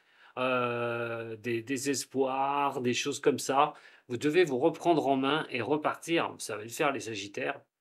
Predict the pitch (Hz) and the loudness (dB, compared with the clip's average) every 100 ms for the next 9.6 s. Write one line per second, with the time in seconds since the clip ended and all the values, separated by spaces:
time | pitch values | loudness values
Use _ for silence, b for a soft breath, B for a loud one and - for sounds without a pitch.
0 | _ 120 - 107 - 127 - 151 101 101 | _ -8 -6 -8 -8 -8 -6 -4 -6 -10
1 | 104 92 - 113 98 104 95 143 151 - | -14 -12 -10 -10 -8 -8 -4 -2 -2 -2
2 | - _ _ _ - 107 107 104 101 147 | -10 _ _ _ -12 -10 -8 -8 -2 2
3 | 156 - 117 127 92 - 135 170 170 175 | 0 -2 -10 -8 -6 -6 0 0 0 -2
4 | - 175 165 190 156 139 - 165 180 175 | 0 0 2 2 2 0 0 2 2 0
5 | b b b b - 127 139 123 143 175 | b b b b -4 -4 -2 -2 0 0
6 | 175 160 147 139 123 - 143 165 170 120 | 0 0 2 2 2 -2 -2 2 2 0
7 | 139 165 180 175 - 139 131 - 123 - | 0 0 0 -2 -4 -4 -4 -4 -4 0
8 | 147 151 _ _ _ _ _ - 127 - | -2 -2 _ _ _ _ _ -8 -8 -6
9 | 120 113 143 160 165 | -8 -2 2 2 0